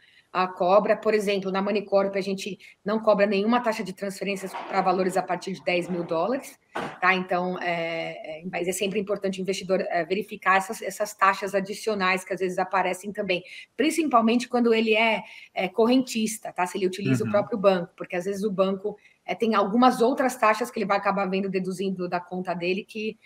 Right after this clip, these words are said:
Speaker 1: ah, ele não tem essa transparência de princípio. Então é importante entender isso. Mas não é o verdadeiro custo. O verdadeiro custo da, da operação, Pablo, está no que a gente chama de spread, tá? Em, em, no nosso, na nossa linguagem aqui, que é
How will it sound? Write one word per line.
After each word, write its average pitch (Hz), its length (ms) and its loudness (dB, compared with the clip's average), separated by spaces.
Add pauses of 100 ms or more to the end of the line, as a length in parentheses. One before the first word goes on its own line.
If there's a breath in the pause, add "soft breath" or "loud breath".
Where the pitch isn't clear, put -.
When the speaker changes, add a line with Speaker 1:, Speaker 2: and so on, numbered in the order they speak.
(160 soft breath)
Speaker 1:
ah, 185 240 -4
ele 190 160 -2
não 196 140 0
tem 202 140 0
essa 196 180 -2
transparência 190 580 -2
de 190 140 -6
princípio. 220 420 -8
Então 170 100 -8
é 175 40 -4
importante 190 340 -8
entender 202 260 0
isso. - 200 -2
Mas 202 180 2
não 285 220 2
é 262 40 6
o 254 40 4
verdadeiro 247 400 0
custo. - 360 -18 (360 loud breath)
O 190 80 -10
verdadeiro 247 500 2
custo 277 260 -4
da, 196 280 4
da 196 160 -2
operação, 190 560 0
Pablo, 185 160 -2
está 196 200 -4
no 208 60 -4
que 214 80 -8
a 214 40 -4
gente 214 200 -6
chama 208 220 -2
de 202 100 -4
spread, 170 640 -4 (120)
tá? 170 140 -4
Em, 165 140 -6 (100)
em, 165 240 -14 (140)
no 175 140 -8
nosso, 175 340 -8
na 175 100 -12
nossa 175 220 -6
linguagem 165 460 -6
aqui, - 120 -20
que - 160 -4
é 202 100 2